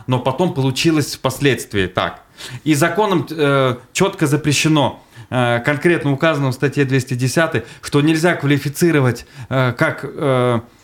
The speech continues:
организацию преступного сообщества, если в нее вс-, э, если эта деятельность заключается в организации, в деятельности юридического лица. Если только юридическое лицо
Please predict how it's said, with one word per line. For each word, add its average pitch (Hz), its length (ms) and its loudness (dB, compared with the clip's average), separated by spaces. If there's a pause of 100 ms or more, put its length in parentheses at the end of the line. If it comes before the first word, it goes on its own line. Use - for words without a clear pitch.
(360)
организацию 139 1000 2 (240)
преступного 135 520 0
сообщества, 151 720 -2 (200)
если 156 540 0 (140)
в 113 160 0
нее 156 240 4
вс-, - 260 -10
э, 135 260 0
если 160 380 2
эта 151 520 2
деятельность 151 420 0
заключается 139 600 0
в 120 40 2
организации, 135 680 2
в 117 80 0
деятельности 147 460 0
юридического 131 760 0
лица. 135 480 -2 (360)
Если 147 320 2
только 147 300 0
юридическое 143 680 0
лицо 131 400 0